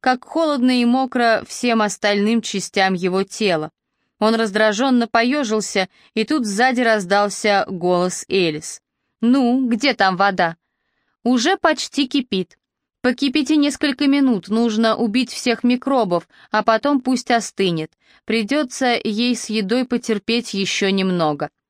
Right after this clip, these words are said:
«Как она?» «Ну, пахнет уже лучше, но попка вся воспалилась. Тут должен быть какой-нибудь крем или что-нибудь в этом роде». «Ага, уже нашла. Слава богу, что это аптека, а не какие-нибудь скобяные изделия.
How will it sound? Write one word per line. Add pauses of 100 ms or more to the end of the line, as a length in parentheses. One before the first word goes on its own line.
(280)
«Как
она?» (500)
«Ну,
пахнет
уже
лучше, (240)
но
попка
вся
воспалилась. (400)
Тут
должен
быть
какой-нибудь
крем
или
что-нибудь
в
этом
роде». (420)
«Ага,
уже
нашла. (320)
Слава
богу,
что
это
аптека,
а
не
какие-нибудь
скобяные
изделия.